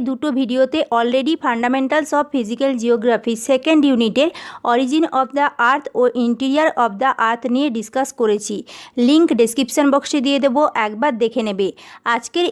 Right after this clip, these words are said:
এই ভিডিওতে Fundamentals of Physical Geography-র ইউনিট থ্রি এর আর্থকোয়েক অর্থাৎ ভূমিকম্প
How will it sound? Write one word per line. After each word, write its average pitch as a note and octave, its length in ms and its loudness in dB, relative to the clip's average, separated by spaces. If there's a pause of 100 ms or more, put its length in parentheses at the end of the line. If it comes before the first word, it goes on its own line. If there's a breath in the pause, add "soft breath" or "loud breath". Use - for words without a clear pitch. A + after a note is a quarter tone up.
এই D4 60 0 (100)
ভিডিওতে C4+ 400 0 (120)
Fundamentals C#4 680 0 (160)
of B3 60 0 (100)
Physical B3 420 -2 (140)
Geography-র A#3 640 0 (440 loud breath)
ইউনিট D4 360 4 (140)
থ্রি C4 180 0 (180)
এর D#4+ 80 2 (360)
আর্থকোয়েক A#3+ 560 -2 (220)
অর্থাৎ A#3 280 0 (120)
ভূমিকম্প C4+ 500 0